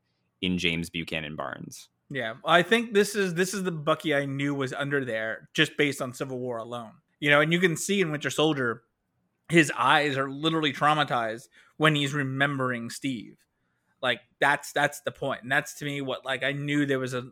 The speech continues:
Speaker 2: a longer story to be had here. Um, and plus, I was familiar with the comics, and I was familiar with the Earth's Mightiest Heroes,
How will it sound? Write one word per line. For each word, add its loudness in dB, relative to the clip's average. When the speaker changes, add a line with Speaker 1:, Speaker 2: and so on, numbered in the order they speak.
Speaker 2:
a -4
longer -2
story -4
to -10
be -12
had -4
here. -10
Um, 2
and -2
plus, 4
I 4
was -6
familiar -2
with -2
the -10
comics, 0
and -6
I -4
was -8
familiar -2
with -6
the -6
Earth's -2
Mightiest -6
Heroes, -6